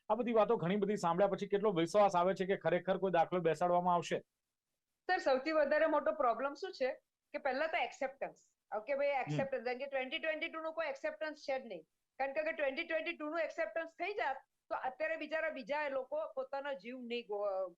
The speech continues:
Speaker 2: ખોવાતે, પહેલો પોઇન્ટ.
Speaker 1: હમ.
Speaker 2: બીજો પોઇન્ટ, એક્ઝામ્પલ બીજો બી આપી જ દઉં જોડે જોડે. મોરબીમાં બી થયું હતું, તો એક્સેપ્ટન્સ નહોતું થયું. પછી જ્યારે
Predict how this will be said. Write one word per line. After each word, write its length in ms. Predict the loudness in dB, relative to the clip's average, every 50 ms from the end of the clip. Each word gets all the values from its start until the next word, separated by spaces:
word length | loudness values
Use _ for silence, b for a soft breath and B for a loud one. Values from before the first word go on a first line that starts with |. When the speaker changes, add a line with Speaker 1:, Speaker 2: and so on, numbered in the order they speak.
| _ _
Speaker 2:
ખોવાતે, 440 | -4 -2 -2 -2 -4 -6 -10 -18 -12 _
પહેલો 240 | -4 -2 -2 -2 -4
પોઇન્ટ. 220 | -4 -6 -10 -12 -14 _ _ -6
Speaker 1:
હમ. 220 | -4 -4 -2 -2
Speaker 2:
બીજો 220 | -2 -2 -2 0 0
પોઇન્ટ, 200 | 0 2 2 0
એક્ઝામ્પલ 400 | 0 0 0 -2 -2 -2 -2 -2
બીજો 180 | -2 -2 -2
બી 100 | 0 0
આપી 220 | 0 0 -2 -2 -4
જ 40 |
દઉં 140 | -4 -4 -4
જોડે 200 | -2 -4 -4 -4
જોડે. 200 | -2 -2 -2 -2
મોરબીમાં 560 | -2 0 0 0 0 0 -2 -2 -4 -4 -4
બી 60 | -6 -6
થયું 300 | -4 -4 -2 -2 -4 -6
હતું, 280 | -6 -6 -6 -8 -8 _ _ _
તો 60 | -4 -4
એક્સેપ્ટન્સ 500 | -4 -4 -4 -4 -4 -4 -6 -8 -8 -6
નહોતું 240 | -4 -4 -4 -4 -4
થયું. 320 | -4 -4 -4 -4 -4 -10 -16 _ _ _ _ _ -6
પછી 280 | -6 -4 -4 -4 -4
જ્યારે 600 | -2 -2 -2 0 0 0 -2 -2 -2 -2 -2 -4